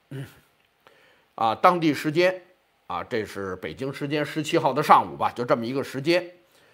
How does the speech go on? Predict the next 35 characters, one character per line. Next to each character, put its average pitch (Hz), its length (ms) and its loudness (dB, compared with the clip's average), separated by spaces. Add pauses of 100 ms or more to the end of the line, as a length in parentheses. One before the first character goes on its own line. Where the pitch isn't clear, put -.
(200)
说 151 680 8
这 139 160 2
个 139 80 0
日 160 160 2
本 113 180 -2
的 117 80 0
谈 147 180 -2
判 147 160 0
代 139 160 4
表， 90 520 -2
也 107 180 -6
就 123 100 -2
是 139 120 -4
日 147 180 0
本 98 160 -6
的 101 140 -4
经 165 340 -6
济 131 220 -4
财 120 320 -2
政 143 280 -4
再 104 220 -2
生 170 240 -8
相 156 240 -4 (140)
赤 135 340 -2
泽 113 220 -2
亮 123 320 -2
正， 185 160 0 (1200)
到 139 240 6
了 110 200 -2 (140)
椭 107 140 -6
圆 117 120 -6
形 120 200 -6
办 107 120 0
公 117 140 -6
室， - 240 -12